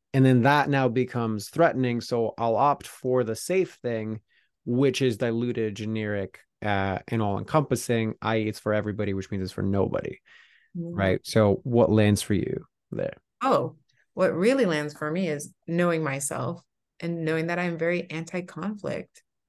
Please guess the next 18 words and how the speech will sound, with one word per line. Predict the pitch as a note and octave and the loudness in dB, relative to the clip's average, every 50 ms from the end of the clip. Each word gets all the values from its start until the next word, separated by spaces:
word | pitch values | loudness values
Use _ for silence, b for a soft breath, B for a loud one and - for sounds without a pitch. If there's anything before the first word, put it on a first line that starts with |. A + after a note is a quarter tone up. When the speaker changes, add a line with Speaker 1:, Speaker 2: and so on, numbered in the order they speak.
| _ _ _ _ | _ _ _ _
Speaker 2:
How | - F#3 F#3 | -4 -2 0
much | F3+ F3 F3 F3 F3 F3 - - | 2 2 2 2 0 -2 -4 -2
your, | F#3 E3+ E3 D#3+ D#3 - - | 0 2 2 2 0 -2 -4
your | E3 F3 F3 | -4 -4 -4
choice | F3+ - G#3 G#3 G#3 - | -4 -4 -4 -4 -2 -4
of | F#3 D3+ | -4 -2
words | D#3+ F#3 G#3+ G#3 F3+ D3 | 0 0 2 2 0 0
really | D3+ D#3+ D#3+ D#3 D3+ | 2 2 2 2 2
lands, | D3+ D3+ F#3 G#3+ F#3+ C#3+ C#3+ - | 0 -2 -4 -4 -6 -8 -10 -12
because | - D#3+ D#3 - E3 D3+ | -12 -10 -8 -6 -6 -4
there | D#3 D#3 D3+ | -2 0 0
is | E3 G3 G#3 G3+ | 0 0 0 -2
something | - E3 D#3+ D#3 D3+ D3+ D3+ | -2 -2 -2 -2 -2 -4 -4
about | D3+ D3 D3 C#3+ C#3+ C#3 C#3 C3 C3 - _ _ _ _ _ _ _ _ _ _ _ _ _ _ _ _ _ _ _ F#3+ | -4 -4 -2 0 0 0 0 -2 -4 -8 _ _ _ _ _ _ _ _ _ _ _ _ _ _ _ _ _ _ _ -2
alienation | F3+ F3 E3+ E3+ E3+ E3 E3 D#3+ D#3 D#3 D#3+ D#3 - E3 D3+ D3+ D3 C#3+ C3 | 0 0 0 0 0 -2 -2 0 0 -2 -2 -4 -4 -4 -4 -4 -6 -6 -8
or | - C3+ C3+ C#3 | -8 -8 -10 -10
creating | - - - D#3+ D3 D3 D3 D3 C#3+ C#3+ C#3+ C3+ C3+ C3 C3 C3 C3 - _ _ _ _ _ _ - - - | -12 -12 -10 -6 -4 -4 -2 -4 -4 -4 -6 -6 -6 -6 -8 -8 -10 -14 _ _ _ _ _ _ -20 -12 -4
friction | - D3+ E3 E3 - - - - - - - - F#3+ G3 F#3+ F#3+ | -2 0 0 -2 -2 -8 -10 -8 -8 -8 -8 -8 -8 -8 -10 -12